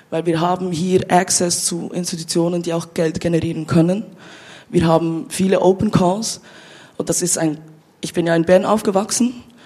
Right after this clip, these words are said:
und ich bin vor fünf Jahren nach Basel gezogen und für mich ist das schon eine Mega-Artist-Stadt, wo wir viele, ähm, eben G G G Kulturkick, die immer wieder diese Open Calls machen. Man kann sich anmelden,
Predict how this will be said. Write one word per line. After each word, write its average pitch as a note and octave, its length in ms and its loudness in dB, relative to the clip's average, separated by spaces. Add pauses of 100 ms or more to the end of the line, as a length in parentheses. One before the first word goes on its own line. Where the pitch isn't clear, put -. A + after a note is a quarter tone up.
(300)
und E3 120 -6
ich - 100 -10
bin E3+ 140 0
vor E3 100 -6
fünf F#3+ 240 0
Jahren F#3 160 6
nach F3 120 2
Basel F3+ 300 2
gezogen F3+ 400 0
und D#3+ 220 0
für E3+ 120 2
mich F#3+ 200 -2
ist D#3+ 140 -6
das D3+ 80 -2
schon F#3 240 -2
eine F3+ 160 -4
Mega-Artist-Stadt, F3 1200 -2 (400)
wo D#3+ 160 0
wir F3 80 -2
viele, F3+ 720 2 (1300)
ähm, D#3 300 2
eben F3 280 0
G F3+ 120 4
G F3 100 -2
G F3 120 -4
Kulturkick, - 680 -4 (280)
die - 60 -8
immer F3 300 -2
wieder F3 200 -2
diese E3+ 280 -4
Open E3+ 240 -2
Calls D#3+ 220 -2
machen. D#3+ 280 -4
Man E3 120 -2
kann F3+ 160 0
sich G#3+ 220 -2
anmelden, E3 560 0